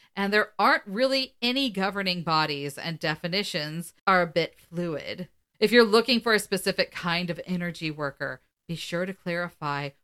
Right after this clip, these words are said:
what kind you're interested in. Here are some of the most common types of psychics out there.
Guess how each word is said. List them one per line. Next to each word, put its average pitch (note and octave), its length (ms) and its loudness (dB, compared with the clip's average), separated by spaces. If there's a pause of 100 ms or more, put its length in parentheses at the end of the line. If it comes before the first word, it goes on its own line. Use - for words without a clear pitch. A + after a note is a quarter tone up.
(240)
what D#3+ 260 -6
kind D#3 400 -8
you're D3+ 160 -14
interested C#3+ 560 -14
in. C3+ 340 -12 (520)
Here A#3 420 6
are F#3+ 140 0
some G3 260 -4
of E3+ 120 -6
the E3+ 80 -6
most D#3 320 -6
common G#3 460 0
types - 420 -4
of E3+ 160 -10
psychics - 680 -8
out D#3 300 -2
there. - 360 -12